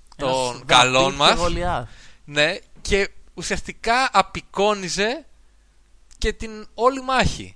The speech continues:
Speaker 2: Δηλαδή ότι, ξέρεις, οι άλλοι έρχονται με τα όσα, ξέρω εγώ, δύο εκατομμύρια στρατιώτες, δεν ξέρω πόσοι ήτανε.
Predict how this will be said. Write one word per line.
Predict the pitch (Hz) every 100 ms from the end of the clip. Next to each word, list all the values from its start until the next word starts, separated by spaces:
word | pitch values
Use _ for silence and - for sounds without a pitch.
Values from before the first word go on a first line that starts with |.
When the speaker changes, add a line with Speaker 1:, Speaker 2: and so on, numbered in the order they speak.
| -
Speaker 2:
Δηλαδή | 143 147 147 196
ότι, | 196 180 160 - - _ - - -
ξέρεις, | - 185 156 - - -
οι | 160
άλλοι | 160 185 180
έρχονται | 180 180 151 147
με | 143
τα | 143 151
όσα, | 151 143
ξέρω | - 123 110
εγώ, | 117 147 226 - _ _ - - - - - - - - -
δύο | 127 120 143 135
εκατομμύρια | 127 120 127 127
στρατιώτες, | 127 117 127
δεν | 127
ξέρω | - 139
πόσοι | 120 135
ήτανε. | 127 113 113 147